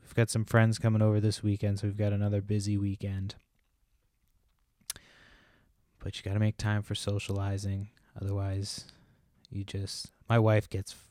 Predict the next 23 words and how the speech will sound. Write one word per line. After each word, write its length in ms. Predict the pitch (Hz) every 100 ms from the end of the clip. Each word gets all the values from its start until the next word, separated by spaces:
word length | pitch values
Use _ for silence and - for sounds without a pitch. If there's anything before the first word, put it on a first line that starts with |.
| _
like, 280 | 101 98 -
so 360 | - - 101
crazy 460 | 95 104 98 98 95
when 200 | 95 98
she 160 | - 101
doesn't 300 | 98 95 98
get 180 | 98 -
to 260 | 98 95 - _
s-, 120 | - -
have 240 | 104 101
social 420 | - 98 98 101
interaction, 720 | 98 95 95 101 - 104 107 - -
which 100 | -
I 80 | 120
get 200 | 113 117
her. 160 | 101 98 - - - - - -
I'm 100 | 127
not, 180 | 147 113
like, 280 | 107 104 98
that 280 | 101 104 101
bad. 380 | 113 113 117 117 - - - -
I 100 | 107
can 360 | - 107 101